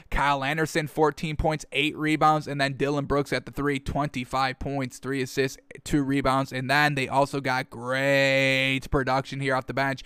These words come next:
Jaren Jackson Junior, yes, sir. Is this his first game all season, man? I think he's been out for basically the entire season here. What's his, uh,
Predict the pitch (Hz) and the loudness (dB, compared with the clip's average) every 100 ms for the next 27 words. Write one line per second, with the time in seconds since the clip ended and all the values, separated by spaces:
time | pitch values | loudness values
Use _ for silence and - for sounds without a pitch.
0 | - 151 120 139 151 147 127 123 123 143 | -16 -10 0 4 4 4 0 -2 2 4
1 | 147 - 143 131 127 143 160 151 139 131 | 4 2 -4 -6 -2 2 2 2 0 2
2 | 135 156 - 160 165 151 233 320 - - | 2 2 2 2 2 4 2 0 -2 2
3 | 175 185 - 160 180 - 143 170 - 135 | 4 4 2 2 2 4 4 4 0 -6
4 | 156 175 175 185 180 - - - - 220 | -4 -2 2 4 4 0 -14 -20 -2 2
5 | 226 175 180 170 147 151 170 143 147 139 | 4 6 6 6 6 4 4 2 0 2
6 | 131 127 147 127 147 139 117 110 107 - | 2 4 4 4 0 -2 -2 -10 -12 -14
7 | _ _ _ _ _ _ _ _ _ - | _ _ _ _ _ _ _ _ _ -20
8 | - 156 156 165 143 147 135 127 | -4 -2 2 4 6 6 6 4